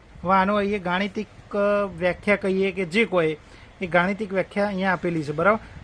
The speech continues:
પણ તમને અસમય સંખ્યાની એક વાત કહી દઉં સીધી સારી દેશી ભાષામાં.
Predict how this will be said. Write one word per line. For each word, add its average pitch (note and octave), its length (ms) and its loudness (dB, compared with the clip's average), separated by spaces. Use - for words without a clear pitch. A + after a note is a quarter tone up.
પણ A3+ 120 2
તમને A#3 560 2
અસમય A#3 400 4
સંખ્યાની A3 460 0
એક G#3+ 100 -2
વાત G3+ 260 4
કહી A3+ 100 4
દઉં G#3+ 140 0
સીધી F#3 280 -4
સારી G3 260 0
દેશી F#3 300 0
ભાષામાં. E3 460 0